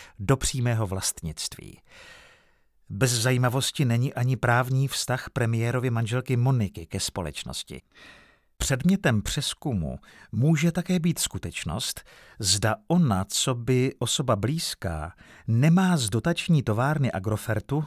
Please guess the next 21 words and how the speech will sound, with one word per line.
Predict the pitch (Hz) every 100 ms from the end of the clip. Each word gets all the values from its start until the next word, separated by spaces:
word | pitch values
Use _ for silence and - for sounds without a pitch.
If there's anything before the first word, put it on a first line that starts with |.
| -
jako | 107 107
členka | - 101 104 113
stěžejního | 110 - 101 107 107 113 104
orgánu | - 107 107 107 117 120
svěřenského | 110 104 101 98 - 85 85
fondu | - 120 127 160 - - _ _ 104
nějaký | 113 131 143 139 131
prospěch. | - - - - - - _ _ _ _ - - - _ _ _ _ _ -
Asi | 147 180
bych | 160 -
se | -
ani | 131 113
nedivil, | 113 127 127 123 123
kdyby | 107 113 113
byla | 117 113
rodina | 104 107 113
Babišových | 95 95 117 - 123 113 117 113 - _ -
v | 101 113
několikanásobném | 139 165 160 101 95 90 92 101 101 - 98 101 98 95 95 - -
střetu | - - - 92 78
zájmů. | - - 62 71 -